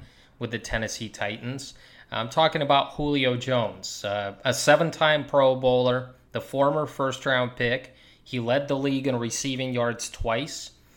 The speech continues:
and averaged over a hundred catches per season from two thousand and fourteen to two thousand and nineteen.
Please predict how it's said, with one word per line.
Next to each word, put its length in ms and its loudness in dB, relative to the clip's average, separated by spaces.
and 140 0
averaged 540 0
over 220 0
a 60 2
hundred 380 -4
catches 460 0
per 260 -4
season 580 -6
from 200 -6
two 180 -8
thousand 360 -2
and 80 -6
fourteen 580 -6
to 120 -10
two 220 -12
thousand 360 -2
and 120 -8
nineteen. 600 -8